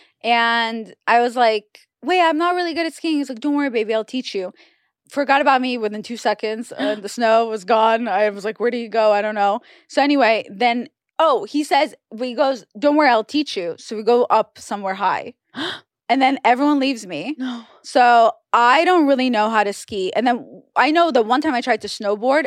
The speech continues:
Speaker 1: and when I snowboarded, I was really high and I snowboarded into a tree.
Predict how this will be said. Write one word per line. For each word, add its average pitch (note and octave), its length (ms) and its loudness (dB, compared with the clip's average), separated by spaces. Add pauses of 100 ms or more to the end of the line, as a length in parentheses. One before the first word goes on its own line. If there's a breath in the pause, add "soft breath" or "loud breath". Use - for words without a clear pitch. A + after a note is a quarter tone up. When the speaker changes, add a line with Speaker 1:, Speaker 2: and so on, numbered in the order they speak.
Speaker 1:
and A3 100 -6
when G#3 100 -8
I G3+ 80 -6
snowboarded, A3+ 520 -2
I F#3 60 0
was F#3+ 160 -8
really G#3 180 -4
high F#3+ 280 0
and F#3 140 -6
I F#3 40 -16
snowboarded G3 300 -8
into F#3+ 160 -10
a E3 40 -10
tree. - 380 -12